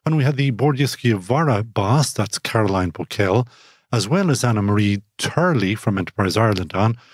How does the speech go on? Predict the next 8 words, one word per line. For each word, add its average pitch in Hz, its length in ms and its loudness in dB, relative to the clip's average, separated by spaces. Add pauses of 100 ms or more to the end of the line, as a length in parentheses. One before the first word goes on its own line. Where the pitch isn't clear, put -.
(220)
who 180 120 0
between 196 720 0
them 110 680 0
told 170 360 0
us - 300 -6 (220)
about 147 240 0
a 139 40 -2
combined 139 640 0